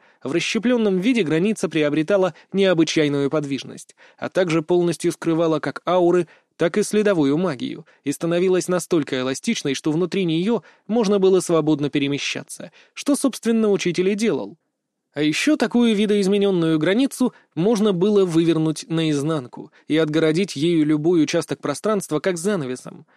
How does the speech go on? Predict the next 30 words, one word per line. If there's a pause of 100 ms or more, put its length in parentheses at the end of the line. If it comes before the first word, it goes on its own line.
(180)
и
тогда
под
ней
даже
мои
молнии
можно
хранить
про
запас. (640)
Один
только
у
неё
был
минус. (380)
Долго
поддерживать
её
в
таком
состоянии
оказалось
проблематично, (340)
поэтому
при
использовании
подобных
куполов